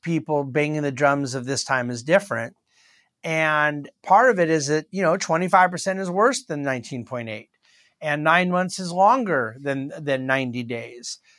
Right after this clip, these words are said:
So you get a longer and deeper bear market, which is, by the very testimony history, I put all the chart of all these bear markets,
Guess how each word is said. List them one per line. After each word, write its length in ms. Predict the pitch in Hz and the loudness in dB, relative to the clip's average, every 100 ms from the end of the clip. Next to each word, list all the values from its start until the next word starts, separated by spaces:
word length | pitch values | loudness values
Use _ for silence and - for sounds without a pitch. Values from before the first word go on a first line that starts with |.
| _ | _
So 120 | - | -4
you 140 | 180 175 | -2 0
get 160 | 180 | 2
a 80 | 170 | 2
longer 540 | 147 160 185 226 226 220 | 4 4 4 4 0 0
and 120 | 190 | 0
deeper 280 | 185 175 170 | -4 -6 -2
bear 180 | 160 | 0
market, 460 | 143 127 127 175 185 | 2 0 0 -4 -4
which 240 | 165 - | -6 -4
is, 180 | 165 170 | -4 -2
by 180 | 147 143 | 0 -2
the 100 | 139 | 0
very 200 | 165 202 | 0 0
testimony 460 | 196 175 - 170 139 | 2 0 0 -6 -2
history, 400 | 170 - 135 120 | -4 -2 -4 -4
I 20 | |
put 160 | 123 139 | -6 0
all 200 | 175 190 | 4 4
the 80 | 185 | 2
chart 380 | - 165 156 143 | 0 2 2 0
of 100 | 139 | -2
all 220 | 139 175 | 2 4
these 180 | 175 143 | 2 -4
bear 160 | 135 127 | -6 -4
markets, 640 | 139 180 - 123 - - | 0 0 -2 -10 -14 -18